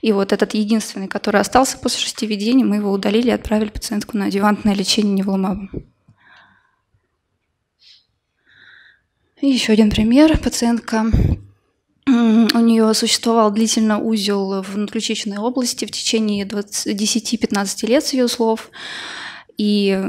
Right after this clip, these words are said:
ну, он был размером с горошину и никак в себя не проявлял. В какой-то момент тут вырос до четырёх сантиметров. Мы начали ей введение, после шести курсов у неё, э, узел уменьшился, мы его удалили, получили полный пат-, патоморфологический ответ.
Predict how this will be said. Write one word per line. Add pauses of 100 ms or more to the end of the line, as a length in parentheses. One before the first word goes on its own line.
ну,
он
был
размером
с
горошину
и
никак
в
себя
не
проявлял.
В
какой-то
момент
тут
вырос
до
четырёх
сантиметров. (1500)
Мы (220)
начали
ей
введение,
после
шести
курсов
у
неё, (420)
э, (160)
узел
уменьшился, (380)
мы
его
удалили,
получили
полный
пат-,
патоморфологический
ответ.